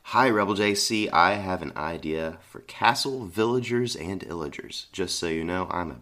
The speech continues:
big Minecraft Dungeons fan. Normal castle villagers would attack with iron swords and armor and attack faster than an iron golem,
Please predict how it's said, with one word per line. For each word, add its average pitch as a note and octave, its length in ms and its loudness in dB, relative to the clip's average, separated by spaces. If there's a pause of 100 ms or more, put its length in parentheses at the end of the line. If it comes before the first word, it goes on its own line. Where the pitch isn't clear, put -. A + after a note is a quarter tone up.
(140)
big E2 380 -2 (340)
Minecraft D2+ 680 -6
Dungeons C#2+ 640 -8
fan. - 580 -10 (880)
Normal E3+ 360 6
castle A2+ 540 0
villagers C#2+ 680 -2
would F#2 100 -2
attack A2+ 400 -2
with F#2+ 240 -2 (180)
iron F#2+ 320 4
swords G2 480 2
and F2+ 120 0
armor F#2 480 0 (100)
and F2 140 -4
attack F2+ 400 -6
faster A#2 420 -2
than B2 160 -2
an A#2+ 80 0
iron G2+ 380 2
golem, D#2+ 400 -4